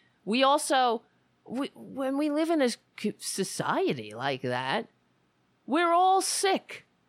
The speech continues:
We're all suffering and struggling. And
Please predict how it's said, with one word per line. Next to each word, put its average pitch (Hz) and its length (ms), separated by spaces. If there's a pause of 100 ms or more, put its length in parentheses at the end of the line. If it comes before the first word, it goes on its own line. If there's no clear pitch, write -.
(680)
We're 302 260
all 285 500
suffering 160 960
and 196 180
struggling. 139 800 (240)
And 208 220